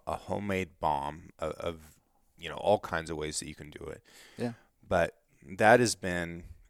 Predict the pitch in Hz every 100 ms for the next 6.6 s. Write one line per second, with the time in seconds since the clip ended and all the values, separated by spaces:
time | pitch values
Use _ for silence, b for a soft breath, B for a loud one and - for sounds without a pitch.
0 | _ _ _ _ - 98 90 90 98 101
1 | 90 85 85 92 90 - 113 107 98 85
2 | - 78 80 82 - - - _ - 90
3 | 92 - 80 76 - - - - - 82
4 | 78 76 - - - 87 78 76 80 -
5 | 82 - 117 104 101 - 101 90 - 82
6 | 87 87 80 80 78 78